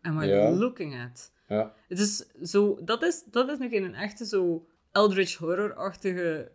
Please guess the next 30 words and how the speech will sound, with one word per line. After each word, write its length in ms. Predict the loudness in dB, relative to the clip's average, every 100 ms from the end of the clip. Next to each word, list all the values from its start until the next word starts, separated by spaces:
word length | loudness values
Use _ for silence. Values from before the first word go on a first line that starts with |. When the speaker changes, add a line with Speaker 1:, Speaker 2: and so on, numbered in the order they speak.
| _
Speaker 1:
toestand, 680 | -6 -4 -4 -4 -4 -6 -12 -6
dat 320 | -4 -2 -6 -12
zelf 300 | -12 -6 -4 -2
als 80 |
je 60 | -4
het 100 | -6
ziet, 220 | -8 -2
dat 120 | 0
je 80 | 0
brein 280 | -2 -6 -8
niet 120 | -8 -8
kan 160 | -6
bevatten 360 | -6 -6 0 2
Speaker 2:
Ja. 120 | 4
Speaker 1:
wat 100 | 2
je 80 | -6 -10
kijkt. 300 | -10 -10 -10
Dat 100 | -10
is 60 |
echt 160 | -10 -4
Speaker 2:
En 100 | 4
dat 100 | 6
is 120 | 6
Speaker 1:
fijn. 180 | 4 0
Speaker 2:
cool, 200 | 2 4
hè? 300 | 4 2 -2
Speaker 1:
Ja, 80 | -4
dat 40 | -4
is 80 | -6
echt... 300 | -8 -8